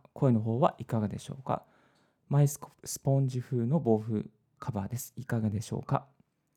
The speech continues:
えー、声の方は聞きやすいでしょうか？いかがでしょうか？マイクスポンジの防風カバーです。いかがでしょうか？いかがでしょうか？えー、マイクスポンジの防風カバーです。いかがでしょうか？はい。こんな感じの音になってます。皆さん聞きやすいでしょうか？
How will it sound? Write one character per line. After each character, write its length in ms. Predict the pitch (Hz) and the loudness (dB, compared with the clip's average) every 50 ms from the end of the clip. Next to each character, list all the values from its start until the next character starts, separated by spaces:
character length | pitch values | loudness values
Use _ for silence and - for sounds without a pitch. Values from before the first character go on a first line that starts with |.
| _ _ _ _ _ _ _ _ _ _ - - - _ _ _ _ _ - | _ _ _ _ _ _ _ _ _ _ -20 -20 -20 _ _ _ _ _ -4
え 60 | 160 | 2
ー、 20 | |
声 180 | - - 185 170 | 8 10 10 10
の 100 | 135 113 | 10 8
方 160 | - - 113 | 4 2 -2
は 80 | 107 - | -2 -2
聞 160 | - - - | -4 -8 -10
き 120 | - - 117 | -4 -2 -2
や 80 | 110 | -2
す 140 | 110 - 117 | 0 -2 -4
い 40 | 110 | -4
で 100 | 117 113 | -4 -4
し 100 | - - | -4 -4
ょ 60 | - | -4
う 60 | - | -4
か？ 260 | - - 147 160 - - _ | 0 0 0 0 0 -4 _
い 100 | - 110 | -10 -6
か 120 | - 127 | -2 0
が 100 | 113 110 | 0 2
で 80 | 101 98 | 0 0
し 100 | 98 - | -2 -4
ょ 60 | 107 | -8
う 60 | 104 - | -8 -4
か？ 180 | - 143 139 - - | -4 -4 -4 -4 -4
マ 100 | 120 117 | -4 -4
イ 80 | 117 | -4
ク 100 | - - | -6 -8
ス 100 | - - | -12 -10
ポ 120 | - 117 117 | -8 -6 -6
ン 60 | 113 | -4
ジ 80 | 113 | 0
の 100 | 127 175 | 2 2
防 160 | 170 120 110 110 | 2 2 0 -4
風 160 | 107 117 101 | -4 -6 -8
カ 140 | - - 113 | -8 -8 -10
バ 140 | - 156 | -10 -8
ー 20 | 143 | -6
で 100 | 135 135 | -4 -4
す。 140 | 131 - - _ _ _ _ _ _ _ _ | -6 -6 -12 _ _ _ _ _ _ _ _
い 100 | - 131 | -6 0
か 120 | 131 165 151 | 2 4 4
が 80 | 131 | 4
で 120 | 123 107 95 | 2 0 -2
し 120 | - - | -4 -6
ょ 40 | 101 | -8
う 60 | 98 | -4
か？ 200 | - - 185 - - | 0 2 2 2 0
い 80 | 151 | 0
か 120 | - 147 139 | -2 0 0
が 100 | 131 117 | 0 0
で 80 | 110 | -2
し 120 | 107 - - | -4 -6 -8
ょ 60 | 104 | -10
う 40 | 95 - | -10 -10
か？ 120 | - - - _ _ _ _ _ _ _ _ _ _ _ - | -14 -16 -16 _ _ _ _ _ _ _ _ _ _ _ -4
え 60 | 139 | 0
ー、 20 | 131 | 2
マ 100 | 139 139 | 2 2
イ 60 | 131 | 2
ク 80 | 135 | 0
ス 100 | 131 - | -4 -6
ポ 100 | - 127 | -4 -4
ン 40 | 123 | -4
ジ 120 | 113 - 185 | 0 2 2
の 60 | 185 | 2
防 160 | 147 131 120 | 4 2 0
風 160 | 110 - 110 | -2 -2 -4
カ 160 | 95 - - | -6 -6 -10
バ 120 | 113 117 113 | -12 -10 -8
ー 60 | 120 | -6
で 100 | 117 131 | -6 -6
す。 120 | 135 - - - | -6 -6 -10 -14
い 80 | 110 | -8
か 160 | - - 113 | -4 -2 -2
が 100 | 104 101 | -2 -2
で 140 | 92 - 98 | -4 -4 -6
し 180 | - - - - | -10 -10 -8 -6
ょ 220 | 107 92 92 - - | -4 -4 -6 -8 -10
う 60 | _ | _
か？ 380 | - - - - 127 147 - - _ _ _ _ _ - - _ _ | -18 -8 2 4 4 4 4 0 _ _ _ _ _ -20 -20 _ _
は 100 | - - | -4 -4
い。 80 | 131 - - _ _ _ _ _ _ _ _ _ _ _ _ _ | -4 -4 -6 _ _ _ _ _ _ _ _ _ _ _ _ _
こ 120 | - - | -4 -2
ん 80 | 117 110 | 0 0
な 120 | 113 123 | 0 -2
感 160 | - - 107 104 | -4 -4 -4 0
じ 100 | 110 107 | 0 2
の 80 | 110 | 2
音 180 | 104 - 117 113 | 2 0 -2 -2
に 60 | 113 | -2
な 60 | 117 | -2
っ 40 | 113 | -4
て 140 | - - 113 | -6 -6 -4
ま 140 | 113 127 127 | -4 -4 -4
す。 240 | - - 120 110 107 | -4 -4 -4 -2 -2
皆 140 | 113 123 131 | -2 -2 -2
さ 100 | - - | -2 -4
ん 60 | - | -4
聞 160 | 131 - - | -4 -8 -14
き 160 | - - - 123 | -10 -6 -4 -2
や 80 | 117 | -2
す 100 | 131 - 151 | -2 -2 -2
い 40 | |
で 80 | 131 127 | -2 -2
し 100 | 123 - | -2 -4
ょ 100 | 127 110 | -6 -6
う 20 | |
か？ 160 | 110 - - | -8 -10 -14